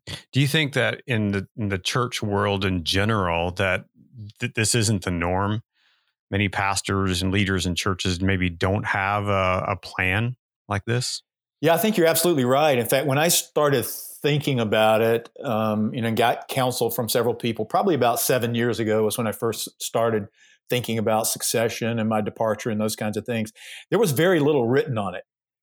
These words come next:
Speaker 2: And I
Speaker 1: Mm.
Speaker 2: think it's because, you know, uh, most, most churches and most pastors just put their hands over their ears and say, "La, la, la, la, la, I don't wanna talk about it."
Speaker 1: <laughs>
Speaker 2: And, uh, that's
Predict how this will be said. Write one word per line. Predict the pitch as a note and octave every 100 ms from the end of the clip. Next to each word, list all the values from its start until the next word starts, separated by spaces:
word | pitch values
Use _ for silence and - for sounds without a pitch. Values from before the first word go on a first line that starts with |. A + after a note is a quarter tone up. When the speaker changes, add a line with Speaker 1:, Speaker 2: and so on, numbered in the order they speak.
| _ B2
Speaker 2:
And |
I | B2+
Speaker 1:
Mm. | B2
Speaker 2:
think | G3+ A#3
it's | -
because, | C#3 - C3 B2+ - - _ _
you | - D#3+ C3
know, | A#2 A#2 B2 - _ -
uh, | - D3+ D#3
most, | D3 C#3+ C#3+ - _ _ _ _ -
most | - B2+ D#3 -
churches | - D#3+ D#3 C#3
and | B2+ C3
most | C3 A#2+ -
pastors | C#3+ D3+ C3+ A#2
just | C3 - -
put | D3+
their | - B2+ G#2 - _ _ _ -
hands | - D3 D#3
over | C3 B2 A#2
their | A#2
ears | C3 D#3+ D#3 A#2+
and | A#2
say, | C3
"La, | B2 C3
la, | C3
la, | C3+ C3
la, | B2+
la, | C#3 C3
I |
don't | A#2+
wanna | B2 A#2
talk | C3 C#3+
about | B2+ A2 G#2+
it." | A2+
Speaker 1:
<laughs> | C3 - _ _ _ -
Speaker 2:
And, | B2+ A#2+ A#2+
uh, | A2+ A2+ A2+ D3+
that's | B2+ B2 B2 -